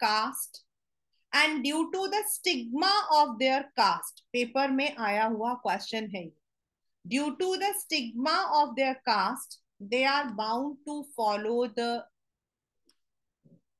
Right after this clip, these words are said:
tradition of their family। और वहां हर दूसरा जो फैमिली है, that's making bangles। Now, जो नरेटर है, when she meets मुकेश,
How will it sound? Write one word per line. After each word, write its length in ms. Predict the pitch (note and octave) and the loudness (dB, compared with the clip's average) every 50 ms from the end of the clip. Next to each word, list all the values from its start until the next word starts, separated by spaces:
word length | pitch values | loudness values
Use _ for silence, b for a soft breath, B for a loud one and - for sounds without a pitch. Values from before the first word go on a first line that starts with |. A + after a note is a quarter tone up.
| _ _ _ - - | _ _ _ -4 0
tradition 500 | B3 A#3+ G#3+ A3+ A#3 A#3 - - D4 D4+ | 0 0 0 0 -2 -2 -2 -4 -6 -6
of 260 | C#4 - G#3 G3+ G3 G3 - | -6 -6 -6 -6 -6 -4 -6
their 120 | G#3 A#3 A#3 - - A3+ | -6 -6 -6 -8 -8 -6
family। 380 | G3 F#3+ F#3 F#3 F3 E3+ E3 D#3+ _ _ _ _ _ _ _ _ _ _ _ _ _ _ _ _ - - | -6 -6 -6 -8 -10 -12 -14 -20 _ _ _ _ _ _ _ _ _ _ _ _ _ _ _ _ -2 0
और 120 | C#4+ C#4 B3 | 0 2 4
वहां 400 | C#4+ D4+ D#4 F#4 G4 G4+ G4 F4 | 2 2 4 4 4 4 4 4
हर 140 | F4 F4+ | 4 4
दूसरा 460 | C#4+ C4 D#4 D#4 - - C#4+ D#4+ E4 E4 | 2 0 -4 -4 -4 0 2 2 2 4
जो 180 | D#4 D#4+ D#4+ | 2 0 -2
फैमिली 520 | E4 D#4+ C4 B3+ B3+ B3+ C4 C4 C#4 C#4 C#4 | 0 2 2 2 2 2 -2 0 0 0 0
है, 140 | C4 C#4+ | 0 -2
that's 440 | C4+ A#3+ A#3+ A#3 A#3 - - - G#3+ | -2 0 -2 -2 -2 -6 -8 -10 -10
making 320 | G3+ G3+ - C#4 C#4 C#4 B3+ | -10 -6 -6 -4 -4 -2 0
bangles। 680 | C#4 C#4 C#4 C#4+ B3+ A#3+ B3+ C4 B3+ - - - - _ _ _ _ _ _ _ _ _ _ _ _ _ _ _ _ _ _ _ _ _ _ _ _ _ _ - | 0 0 0 -2 -2 -4 -4 -6 -8 -10 -14 -16 -16 _ _ _ _ _ _ _ _ _ _ _ _ _ _ _ _ _ _ _ _ _ _ _ _ _ _ -8
Now, 380 | G#3+ A#3 A#3+ B3+ C4+ C#4+ D4 D4 - _ _ _ _ - | -2 2 4 4 4 2 0 -2 -8 _ _ _ _ -16
जो 220 | F#3 - B3 B3+ B3+ | -6 -2 0 0 2
नरेटर 640 | B3 A#3+ A#3 A3 A3 A#3 A#3 A#3 - D#4 E4 E4 D#4 | 2 2 2 2 2 2 0 2 0 0 0 0 0
है, 160 | C#4 C4+ C4+ | -2 -2 -2
when 180 | B3 B3+ B3+ | -2 -2 -4
she 260 | A#3+ A#3 - C4 B3+ B3+ | -4 -4 -4 -4 -4 -2
meets 540 | A#3 A3+ A#3 B3+ C#4+ E4 D#4+ - - - | -2 -2 -2 -2 -4 -4 -6 -8 -8 -8
मुकेश, 800 | A#3 G#3+ G#3+ A3 - A3+ G#3 F#3+ - - - - - - - - | -6 -6 -6 -8 -6 -8 -8 -8 -8 -12 -14 -12 -10 -10 -12 -14